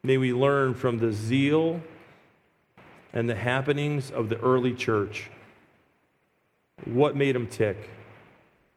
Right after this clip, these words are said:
What was it that they did? And may we continue on in the tradition that was started by these people. And may we live out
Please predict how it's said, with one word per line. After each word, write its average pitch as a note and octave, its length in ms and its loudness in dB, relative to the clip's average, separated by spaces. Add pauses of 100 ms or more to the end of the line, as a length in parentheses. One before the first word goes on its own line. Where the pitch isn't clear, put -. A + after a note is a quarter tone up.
(180)
What C#3+ 220 4
was C#3+ 280 2
it A#2+ 300 0
that A2+ 200 0
they A#2+ 160 4
did? G#2 540 2 (1080)
And B2+ 120 -2
may B2 140 4
we B2+ 160 4
continue B2 640 0
on A#2 320 2
in G#2 80 -2
the G#2 80 -4
tradition A2 600 -2
that G#2 120 -6
was G2+ 140 -6
started A#2 560 2
by A2+ 180 4
these A2+ 300 -4
people. G#2 480 -6 (600)
And A2+ 120 -2
may B2 140 4
we A#2+ 200 2
live B2+ 320 2
out G#2+ 460 -2